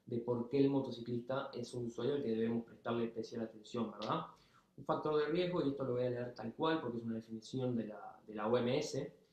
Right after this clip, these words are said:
es cualquier rasgo, característica o exposición de un individuo que aumente su probabilidad de sufrir una enfermedad o lesión. Factores de riesgo tenemos en todos lados. Cuando salimos a la calle,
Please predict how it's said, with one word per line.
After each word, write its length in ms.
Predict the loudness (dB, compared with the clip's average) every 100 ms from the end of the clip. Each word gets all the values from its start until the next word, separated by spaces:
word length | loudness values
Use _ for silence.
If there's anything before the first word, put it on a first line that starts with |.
| _ _ _ _
es 380 | 0 2 2 -6 -16 _ _
cualquier 440 | 0 2 4 4
rasgo, 320 | 4 4 4 4
característica 640 | 2 0 -2 -4 -2 0
o 100 | 2
exposición 560 | 0 -4 -6 -6 -4 0
de 80 |
un 80 | 2
individuo 500 | 0 0 2 4 2
que 120 | 2
aumente 720 | 2 2 0 0 0 -2 -6 -8 -16 _
su 180 | -8 -2
probabilidad 500 | 2 4 4 4 4
de 40 |
sufrir 340 | 2 -2 -2 0
una 120 | 0
enfermedad 380 | 0 0 0 2
o 20 |
lesión. 340 | 0 -2 -6 -10 -14 -20 -20 _ _ _
Factores 360 | -6 -4 0 2
de 120 | 2
riesgo 320 | 2 2 0
tenemos 520 | 0 0 0 0 -2 -10 _ _ _ -8
en 200 | -4 6
todos 300 | 10 10 8
lados. 280 | 2 -4 -6
Cuando 200 | -4 -4
salimos 360 | 0 2 2 0
a 60 |
la 100 | 0
calle, 480 | 0 0 0 -2